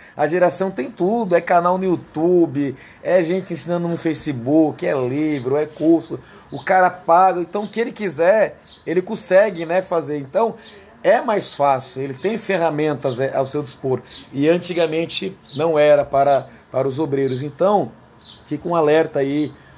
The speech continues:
como o pastor falou, segue o conselho do pastor, vai pra escola dominical, vai pro culto de ensino, se possível faz um curso básico de teologia, pra você ser o obreiro aprovado, como a palavra de Deus faz.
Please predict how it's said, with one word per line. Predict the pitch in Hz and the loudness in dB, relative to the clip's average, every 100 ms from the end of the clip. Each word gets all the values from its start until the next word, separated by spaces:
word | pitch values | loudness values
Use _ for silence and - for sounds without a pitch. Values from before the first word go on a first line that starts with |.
| - _ | -20 _
como | - 143 | -6 -4
o | |
pastor | 139 147 160 | 0 0 0
falou, | 151 151 147 | 0 0 0
segue | - 156 | 0 -2
o | |
conselho | 160 156 165 156 | -2 -6 -6 -4
do | |
pastor, | 156 147 - 139 | -2 -2 -2 -2
vai | 131 139 | 2 0
pra | 143 | -2
escola | - 131 | -4 -4
dominical, | 131 131 113 - 127 135 131 117 - - - | -2 -2 -4 -2 2 4 4 0 -8 -20 -18
vai | 127 131 | -6 -6
pro | 131 | -6
culto | 139 131 | -10 -8
de | 131 | -8
ensino, | 131 - 135 147 | -8 -8 -6 -4
se | 127 131 | -6 -8
possível | 135 - 147 | -6 -4 -2
faz | 151 139 | -2 -4
um | 135 | -4
curso | 139 147 160 - - - - - - | 2 4 4 0 -12 -14 -20 -20 -4
básico | 123 143 135 127 | 2 4 2 -4
de | |
teologia, | 127 139 131 113 143 151 143 - - - - | -6 -4 -4 -4 -2 0 0 -4 -20 -14 -2
pra | 139 | -2
você | 139 135 156 147 | -2 -2 -2 -2
ser | - 151 151 156 | -2 -2 -2 -2
o | 143 | -2
obreiro | 143 127 147 151 139 | 0 0 2 0 0
aprovado, | 131 151 139 117 120 120 117 - - - - | -2 0 -2 0 0 0 -4 -12 -20 -20 -14
como | - 131 135 | -4 -2 -2
a | |
palavra | 131 135 127 123 | -2 0 2 0
de | 120 | -4
Deus | 117 127 127 | -2 -2 -4
faz. | - - - - | -10 -12 -16 -20